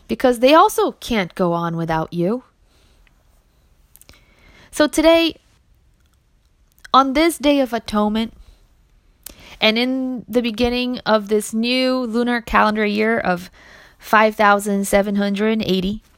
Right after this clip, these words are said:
I wish for us all to have the strength,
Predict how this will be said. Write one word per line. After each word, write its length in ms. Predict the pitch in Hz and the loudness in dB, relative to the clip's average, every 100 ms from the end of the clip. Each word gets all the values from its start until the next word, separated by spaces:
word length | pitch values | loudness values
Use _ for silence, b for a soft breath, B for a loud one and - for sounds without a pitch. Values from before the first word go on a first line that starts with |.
| _ _ _ _ _ _ _ _ b b - | _ _ _ _ _ _ _ _ b b -2
I 180 | 233 | 0
wish 260 | 302 320 - | 0 -2 -4
for 440 | - 294 269 269 - _ _ _ _ _ _ _ _ _ _ _ | -2 0 2 0 -4 _ _ _ _ _ _ _ _ _ _ _
us 180 | 277 302 - | 0 0 0
all 380 | 208 202 110 196 - _ _ _ _ _ _ - | 2 2 0 -8 -18 _ _ _ _ _ _ -4
to 100 | 214 | 0
have 240 | 220 214 | 2 0
the 120 | 208 | -2
strength, 600 | - - 208 233 247 - | -6 0 0 0 -4 -16